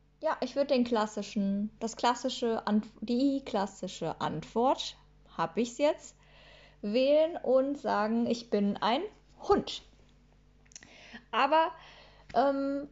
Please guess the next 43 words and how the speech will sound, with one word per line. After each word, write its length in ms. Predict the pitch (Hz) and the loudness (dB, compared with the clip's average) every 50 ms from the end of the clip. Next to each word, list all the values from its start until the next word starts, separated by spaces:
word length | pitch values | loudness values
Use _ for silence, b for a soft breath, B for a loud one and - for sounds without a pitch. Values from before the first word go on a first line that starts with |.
| - - | -4 -4
ich 120 | 247 233 | 0 2
werde 180 | 240 226 220 214 | 4 4 4 4
das 180 | 214 220 220 | 0 0 -2
jetzt 140 | 220 196 - | -2 -2 -2
auch 80 | 190 190 | -4 -4
spezifizieren 840 | - - 202 196 - 208 - 208 196 196 - 190 185 190 202 202 | -2 -4 -4 -4 -4 -2 -2 -2 -4 -2 -2 -2 0 0 0 0
und 160 | - 214 208 | 0 0 0
du 100 | 208 190 | 0 0
wirst 260 | 196 180 175 - - | -2 -4 -4 -6 -10
wahrscheinlich 380 | 170 175 - 190 170 175 180 - | -10 -8 -6 -6 -6 -6 -4 -2
nicht 220 | 202 202 208 202 | -2 -2 0 0
überrascht 440 | 214 214 220 208 196 208 214 - - | 2 2 2 4 2 0 -2 -2 -2
sein. 240 | - 226 220 233 220 | 0 2 2 4 2
Ich 140 | 214 214 - | 2 0 0
bin 220 | - 214 208 196 | 0 0 0 0
ein 280 | - 196 202 202 202 185 | 0 0 2 2 2 4
junger 360 | 208 226 226 226 220 208 202 | 4 4 6 4 4 4 2
Labrador 840 | 190 170 170 160 160 - - - - - - 90 85 82 156 - - | 0 0 0 -2 -2 -4 -8 -8 -8 -6 -6 -4 -2 -2 -2 0 2
oder 240 | 196 220 226 247 226 | 2 4 4 4 2
ein 180 | - 208 208 208 | 2 2 2 4
junger 320 | 226 233 240 240 226 214 | 4 6 6 4 4 4
Golden 440 | 196 208 202 202 202 202 208 208 202 | 2 2 2 2 2 2 2 0 2
Retriever. 720 | 196 190 180 185 - 160 196 185 - - - - - 175 180 196 - - - _ - - _ _ _ _ 240 | 2 0 0 -2 -2 -2 -2 -2 -2 -4 -6 -6 -6 -6 -6 -8 -10 -16 -20 _ -20 -20 _ _ _ _ -2
Jung, 320 | 202 233 277 311 339 349 392 466 - - _ - 240 233 | 2 4 4 4 2 -2 -8 -10 -14 -20 _ -14 -14 -2
weil, 400 | - 220 202 185 190 202 233 247 - - | 0 2 4 4 4 2 2 -2 0 0
also, 200 | 214 196 185 - | 0 0 2 4
und 120 | 202 208 | 6 6
mit 120 | 214 208 | 6 6
jung 220 | - 247 269 311 302 | 6 4 4 4 4
meine 240 | 269 247 247 247 262 | 4 4 4 4 4
ich 140 | 254 269 | 2 4
halt 260 | 262 240 240 240 240 - | 2 2 2 2 2 2
nicht 240 | 220 262 277 - | 2 2 2 2
mehr 160 | 285 269 254 240 | 2 2 4 6
Welpe, 300 | 233 240 262 254 277 254 | 6 4 4 2 0 -2
sondern 320 | - 233 220 220 220 214 | 0 2 2 2 2 2
so 200 | 214 208 208 208 | 2 2 2 2
in 120 | 202 202 | 2 0
einem 100 | 196 185 | 0 -2
Pflegealter, 1200 | - - - - - 202 220 208 208 180 170 151 - - - - 143 156 156 - - 180 170 185 | -4 -10 -6 2 4 6 8 6 6 4 2 0 0 -2 -2 -2 -2 -2 -2 -2 -6 -4 -4 -4
<laughs> 0 | 185 | -4
sag 240 | 196 190 220 208 - | -2 -2 -2 -2 -4
ich 220 | - - - 262 | -4 -4 -4 -4